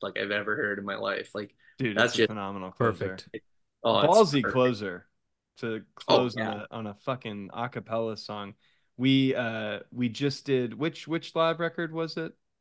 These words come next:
Speaker 3: The, the Live in Austin.
Speaker 2: The Live in
Speaker 3: They
Speaker 2: Austin,
Speaker 3: just
Speaker 2: yeah,
Speaker 3: did
Speaker 2: the Live in
Speaker 3: pre-,
Speaker 2: Austin record, he ends
Speaker 3: pre
Speaker 2: with that.
Speaker 3: Copperhead Road, yeah.
Speaker 2: And we're like, "What the fuck, dude? What a, what a choice to end Encore,
Speaker 1: Goosebumps,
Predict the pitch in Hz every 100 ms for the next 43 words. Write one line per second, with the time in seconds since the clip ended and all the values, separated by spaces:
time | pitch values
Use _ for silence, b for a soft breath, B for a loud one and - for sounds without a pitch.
0 | _ _ _ - 127 123 127 127 131 131
1 | 123 120 117 - 101 101 - _ _ 127
2 | 127 131 123 120 117 107 110 113 110 113
3 | 123 131 127 123 - 123 110 117 104 -
4 | 113 165 170 160 156 147 139 135 123 127
5 | 113 117 - _ 123 110 107 120 123 123
6 | 120 117 117 - 180 196 143 107 98 _
7 | 185 143 - 107 107 101 139 190 156 113
8 | - - 185 196 120 - - 208 170 -
9 | 131 120 139 165 123 78 - - _ 156
10 | 208 214 - 123 123 - 104 98